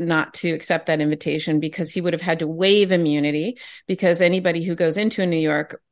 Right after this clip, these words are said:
uh, grand jury automatically gets transactional immunity. And he wasn't going to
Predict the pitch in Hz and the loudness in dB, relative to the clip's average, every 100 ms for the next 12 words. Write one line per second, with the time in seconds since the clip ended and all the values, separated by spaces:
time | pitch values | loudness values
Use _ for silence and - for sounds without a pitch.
0 | 175 151 147 175 160 160 160 156 156 160 | -2 -2 0 0 0 0 0 0 2 2
1 | 160 151 156 170 151 160 156 - - 160 | 2 -2 -4 -6 -4 -2 -4 -6 -4 -2
2 | 151 151 - 156 214 277 220 185 175 180 | 0 -2 -2 -2 4 4 4 4 2 2
3 | 185 175 165 170 156 160 156 160 160 - | -2 0 0 0 -4 -2 0 -2 -2 -2
4 | 165 147 147 | 0 0 -2